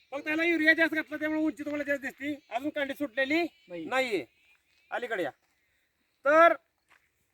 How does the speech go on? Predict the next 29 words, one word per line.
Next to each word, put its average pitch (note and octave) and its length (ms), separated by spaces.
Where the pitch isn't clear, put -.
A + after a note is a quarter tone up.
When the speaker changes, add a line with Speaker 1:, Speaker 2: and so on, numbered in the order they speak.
Speaker 1:
हे D4+ 180
सर्वांना D4 540
घेऊन D#4 220
मला E4 380
शेतकऱ्यांचं D#4 960
सत्तर E4 400
टक्के D#4 320
खतावरचा D4+ 540
खर्च D4 420
कमी D4 180
करायचा C#4+ 360
आहे. D4 340
तुम्ही D#4 420
आमची B3+ 340
खतं, C#4+ 360
रासायनिक C#4+ 560
खतं D4+ 440
आणि C#4 400
शेणखत D4 680
भट्टी A#3+ 420
लावून D#4 220
टाका. D4 520
जिथं B3+ 180
तुम्हाला D4+ 300
दहा B3 260
ट्रॉल्या D#4 320
शेणखत C#4+ 320
टाकायला C#4+ 320
लागेल, C#4+ 360